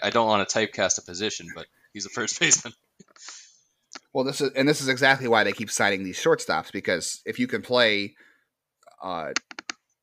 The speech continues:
Speaker 2: half-ass shortstop, you can be a good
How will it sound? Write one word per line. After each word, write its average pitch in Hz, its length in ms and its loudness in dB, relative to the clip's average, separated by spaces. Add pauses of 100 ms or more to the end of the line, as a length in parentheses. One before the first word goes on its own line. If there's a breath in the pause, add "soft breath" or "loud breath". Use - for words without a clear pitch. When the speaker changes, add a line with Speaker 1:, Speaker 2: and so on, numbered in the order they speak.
(140)
Speaker 2:
half-ass 107 560 2
shortstop, 101 600 -2
you 98 100 -4
can 92 160 -8
be 90 440 -4 (100)
a 120 100 0
good 95 380 2